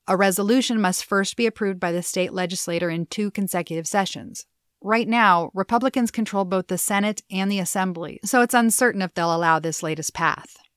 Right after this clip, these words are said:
Some state lawmakers have filed bills to legalize cannabis for adult use. And Assembly Majority Leader Jim Steineke has said legalization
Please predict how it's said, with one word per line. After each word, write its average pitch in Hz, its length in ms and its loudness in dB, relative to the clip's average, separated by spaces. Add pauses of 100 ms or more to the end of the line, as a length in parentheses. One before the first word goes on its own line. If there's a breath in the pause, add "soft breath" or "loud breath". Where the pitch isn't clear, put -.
(500)
Some 339 300 2
state 240 240 2
lawmakers 196 480 2
have 226 280 4
filed 175 320 4
bills 165 260 -2
to - 120 -8
legalize 175 400 -2
cannabis 165 380 -4
for 160 100 -4
adult 156 260 -4
use. - 360 -10 (400)
And 233 160 2
Assembly 269 400 2
Majority 240 480 4
Leader 175 360 0
Jim 214 200 0
Steineke 208 720 -2 (140)
has 226 180 0
said 240 160 0
legalization 240 760 2